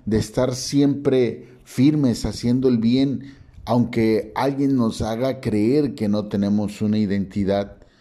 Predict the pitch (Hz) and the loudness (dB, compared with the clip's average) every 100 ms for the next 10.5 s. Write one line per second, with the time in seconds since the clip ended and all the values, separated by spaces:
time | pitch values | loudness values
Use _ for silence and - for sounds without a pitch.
0 | _ _ - - - 143 147 - - - | _ _ -12 -2 0 0 -2 -10 -18 -20
1 | - - - - 110 - 120 131 127 123 | -20 -20 -10 -4 -4 2 2 4 2 0
2 | 117 - - - _ - 113 110 101 - | -4 -14 -20 -20 _ -2 2 2 2 -2
3 | - - - - - 110 120 123 143 123 | -10 -20 -20 -20 -4 0 0 0 -4 0
4 | 127 110 127 131 143 127 117 - - 113 | 2 2 0 -2 -2 -2 -2 -8 -8 -4
5 | 135 139 113 104 107 101 107 110 117 120 | -2 0 2 2 0 0 -2 0 2 2
6 | 113 - 107 95 - 117 120 - - - | 0 0 0 0 0 -2 -2 -6 -18 -20
7 | - 156 143 120 110 117 151 160 127 98 | -6 -4 -2 0 2 4 2 2 0 -2
8 | - - 107 104 107 101 107 107 113 107 | -6 -4 -4 -2 0 2 2 2 2 0
9 | 107 107 107 139 117 104 95 - 98 90 | -2 -4 -2 -2 0 0 -2 -2 -2 -2
10 | - 95 95 92 - | -4 -4 -4 -4 -12